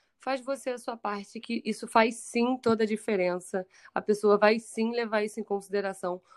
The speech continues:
porque ela tá num momento, às vezes, de que ela não merece nada, de que a pessoa, ela foi totalmente manipulada, desacreditada, sabe? Então, às vezes, a sua mensagem ali, de carinho, no final das contas, vai fazer diferença.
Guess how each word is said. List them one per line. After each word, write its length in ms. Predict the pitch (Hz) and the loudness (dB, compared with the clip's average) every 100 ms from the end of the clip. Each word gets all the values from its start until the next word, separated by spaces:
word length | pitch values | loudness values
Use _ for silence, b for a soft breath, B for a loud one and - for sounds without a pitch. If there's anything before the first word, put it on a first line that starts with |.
| _ | _
porque 160 | 220 226 | -6 0
ela 100 | 214 | 0
tá 160 | 226 | 0
num 100 | 220 | -2
momento, 440 | 226 220 214 226 240 | -2 -2 -2 -2 -4
às 100 | 226 | -2
vezes, 260 | 220 220 | -4 -6
de 120 | 220 | -12
que 120 | 226 247 | -6 -4
ela 140 | 240 | -4
não 140 | 247 | -4
merece 360 | 254 240 240 254 | -4 -4 -4 -4
nada, 540 | 262 226 233 214 214 - b b b | 2 4 4 -2 -12 -14 b b b
de 160 | - 220 | -8 -8
que 920 | 233 226 220 220 220 214 208 190 175 - b b b b | -8 -6 -4 -2 -4 -4 -4 -4 -6 -12 b b b b
a 80 | 202 | 0
pessoa, 320 | 233 233 233 | 0 4 6
ela 180 | 214 226 | 6 6
foi 160 | 247 | 2
totalmente 480 | 233 254 269 254 247 | 0 -2 0 -2 -4
manipulada, 840 | 247 240 240 247 233 190 202 208 | -6 -4 -4 -2 2 4 2 -2
desacreditada, 1000 | 202 208 247 247 226 220 220 202 196 208 202 | -8 -8 -10 -8 -12 -12 -6 -2 0 -2 -6
sabe? 500 | - 214 190 185 190 | -2 -2 -2 -8 -14
Então, 320 | 220 214 226 | -16 -12 -12
às 120 | 226 | -10
vezes, 180 | 214 220 | -10 -10
a 60 | 220 | -10
sua 140 | 254 247 | -10 -12
mensagem 520 | 233 220 233 220 233 | -14 -14 -14 -10 -10
ali, 420 | 220 196 208 214 | -8 -10 -14 -14
de 140 | 196 | -16
carinho, 560 | 226 233 214 208 220 226 b b b | -4 0 4 4 2 -8 b b b
no 180 | 220 294 | -2 -2
final 300 | - 262 247 | -2 -2 -2
das 160 | 233 - | -2 -4
contas, 280 | 240 226 | -6 -4
vai 140 | 196 220 | -2 -4
fazer 240 | 254 247 | -2 -8
diferença. 640 | 233 - 202 180 165 - | -10 -8 -8 -8 -14 -20